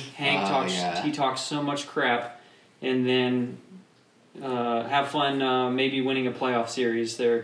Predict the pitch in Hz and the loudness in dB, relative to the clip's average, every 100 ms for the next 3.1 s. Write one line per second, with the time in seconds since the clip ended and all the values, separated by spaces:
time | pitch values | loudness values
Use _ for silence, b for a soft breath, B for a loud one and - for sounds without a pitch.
0 | - 135 135 147 - 139 127 123 117 - | -2 -4 -2 -4 0 0 2 0 0 -4
1 | - - - 127 120 240 - - - 403 | -8 -10 -4 0 0 2 -2 -2 -8 -10
2 | - B B B B 156 151 147 139 131 | -10 B B B B 6 8 8 6 4